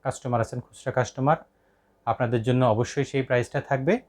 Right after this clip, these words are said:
এটা কিন্তু মার্কেটে চোদ্দো হাজার, সাড়ে চোদ্দো হাজার টাকা কিন্তু অ্যাভেলেবল বিক্রি হচ্ছে এমআরপি প্রাইস। তো আমরা দিচ্ছি only এগারো হাজার চারশো টাকা প্রাইস, এগারো হাজার চারশো টাকা ভিউয়ার্স। আপনারা যারা নিতে চান, আপনারা নিয়ে নেবেন only এগারো হাজার চারশো টাকা, এবং ডেলিভারি চার্জটা আলাদা।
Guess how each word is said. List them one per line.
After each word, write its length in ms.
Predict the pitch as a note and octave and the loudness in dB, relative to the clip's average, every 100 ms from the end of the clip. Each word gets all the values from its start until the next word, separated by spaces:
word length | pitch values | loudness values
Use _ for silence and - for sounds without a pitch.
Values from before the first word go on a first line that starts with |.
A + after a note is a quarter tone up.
| _ _ _ - | _ _ _ -2
এটা 220 | B2 B2+ | 6 6
কিন্তু 280 | B2+ B2+ C#3 | 6 4 4
মার্কেটে 640 | B2 D3+ D3+ C3 D3 C#3+ - | 6 4 4 4 6 6 4
চোদ্দো 280 | B2+ A2+ | -4 0
হাজার, 280 | B2 B2+ C3+ | 2 4 2
সাড়ে 240 | B2 B2 A#2 | 0 -2 -2
চোদ্দো 260 | C3 B2 | -4 -2
হাজার 200 | B2 B2 B2+ | -2 0 -2
টাকা 180 | B2+ B2+ | -2 -2
কিন্তু 380 | C#3 C3+ E3 | -4 -2 -2
অ্যাভেলেবল 500 | D3+ A#2+ A2+ A2+ A#2 | -2 -2 0 0 0
বিক্রি 300 | A2+ A#2 - | 0 0 0
হচ্ছে 300 | A#2 A#2+ - | -2 -2 -4
এমআরপি 360 | D3 A#2 G#2+ A2 | -2 0 0 -2
প্রাইস। 380 | - B2 F#2+ - _ _ _ _ _ | 2 2 0 -12 _ _ _ _ _
তো 80 | C#3+ | -4
আমরা 240 | A#2 A#2+ | 0 0
দিচ্ছি 360 | B2 C3 - E3+ | 2 -2 -2 -2
only 600 | C3 A#2+ A#2+ C3+ C#3 C#3+ | 0 0 2 2 2 0
এগারো 340 | C3+ A#2+ A#2 A#2+ | -2 0 4 4
হাজার 400 | A#2 B2 C3+ C3+ - | 4 4 4 4 0
চারশো 280 | C3 A#2+ - | -2 -2 -4
টাকা 240 | - A#2 | -4 -4
প্রাইস, 340 | B2 A2 G2 - | -4 -4 -8 -10
এগারো 300 | A#2 A2+ A2+ | -6 0 2
হাজার 280 | A#2 A2+ B2+ | 2 2 2
চারশো 400 | A#2+ C3 A#2 - | 2 0 0 -2
টাকা 240 | A#2+ A#2 G#2 | -4 -2 -2
ভিউয়ার্স। 460 | G2 F#2+ - - _ _ _ _ - | -4 -4 -6 -10 _ _ _ _ -10
আপনারা 300 | A#2+ A#2 A#2+ | 0 6 6
যারা 280 | A#2 A#2 B2 | 6 6 6
নিতে 260 | A#2 C#3 | 2 -2
চান, 360 | C3+ D#3+ F#3+ G3+ | 0 0 0 -4
আপনারা 280 | A#2+ A#2+ A#2+ | -4 0 0
নিয়ে 200 | A#2+ A#2 | 0 0
নেবেন 300 | B2 D#3 G3+ | 0 0 -2
only 180 | A#2+ A#2+ A#2 | -2 2 4
এগারো 180 | A2+ A2+ | 4 4
হাজার 160 | B2+ | 2
চারশো 320 | - A#2+ - | 0 -4 -6
টাকা, 240 | B2+ C#3 C#3+ | -6 0 0
এবং 220 | B2+ B2 | 0 -2
ডেলিভারি 380 | A2 G#2+ A2 A#2+ | -2 -2 -2 -2
চার্জটা 380 | - A#2+ - D3+ | -4 -8 -6 -2
আলাদা। 380 | B2 A2+ F#2 | 2 2 0